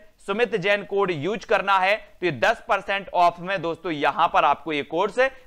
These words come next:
मिलने वाला है, ठीक है। तो सबसे बेस्ट ऐप अनअकैडमी आपके लिए, बहुत सारी लाइव क्लासें फ्री, बहुत सारी पीडीएफ़ फ्री, है ना, बहुत सारे डाउट सॉल्यूशन और टेस्ट फ्री में मिलते हैं। तो ऐसे लर्निंग ऐप को आप डाउनलोड जरूर करें।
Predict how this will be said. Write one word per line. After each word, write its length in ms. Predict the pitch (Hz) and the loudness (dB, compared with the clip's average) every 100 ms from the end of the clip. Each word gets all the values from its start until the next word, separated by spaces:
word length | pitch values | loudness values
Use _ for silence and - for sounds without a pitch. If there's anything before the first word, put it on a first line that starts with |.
| 151 | -4
मिलने 360 | 175 180 185 | -2 0 2
वाला 280 | 170 156 151 | 4 4 4
है, 140 | 135 117 - - | -2 -6 -10 -6
ठीक 220 | 175 190 | -4 0
है। 140 | 220 262 - - | 0 0 -6 -14
तो 80 | 165 | -4
सबसे 480 | 202 220 - 269 277 - | -2 -2 0 2 2 0
बेस्ट 440 | 147 262 269 - 269 - - | 2 2 0 -8 -12 -8 0
ऐप 260 | 185 202 - - | 0 0 -4 -2
अनअकैडमी 680 | 196 226 226 208 214 220 - | 0 0 0 -2 -2 -6 0
आपके 340 | 165 185 - 185 | 0 0 -2 -2
लिए, 180 | 185 | -2
बहुत 440 | 156 113 175 214 254 | -4 0 2 4 4
सारी 280 | 240 226 220 | 2 2 2
लाइव 220 | 208 214 | 2 0
क्लासें 400 | - 196 196 202 | -2 0 0 -4
फ्री, 300 | 175 190 202 214 _ - | -4 -4 -4 -8 _ -2
बहुत 260 | 156 190 202 | 4 4 4
सारी 260 | 196 185 | 2 0
पीडीएफ़ 420 | 160 165 185 202 | -2 -4 2 0
फ्री, 260 | 190 185 180 196 - - | 0 -4 -4 -6 -12 -4
है 60 | 165 | 0
ना, 100 | 196 | 0
बहुत 300 | 156 170 202 | 2 2 2
सारे 240 | 202 180 175 | 2 0 2
डाउट 320 | 147 202 226 | 4 4 2
सॉल्यूशन 420 | 214 196 190 196 | -2 -2 0 -2
और 200 | 190 156 151 | -2 -4 -2
टेस्ट 280 | 165 196 - | 2 0 0
फ्री 220 | 160 160 | -6 -2
में 80 | 165 | -2
मिलते 340 | 151 147 175 | -2 -4 -4
हैं। 160 | 165 180 - - - | -2 -4 -8 -16 -4
तो 60 | |
ऐसे 340 | 139 170 226 214 214 - - | 0 2 2 2 0 -6 0
लर्निंग 320 | 160 196 165 | 0 2 0
ऐप 160 | 160 | 0
को 120 | - 156 | 2 2
आप 160 | 147 | 2
डाउनलोड 400 | 127 139 135 120 | 2 0 0 -6
जरूर 220 | 117 180 | -4 -4
करें। 300 | 220 196 214 | 0 2 2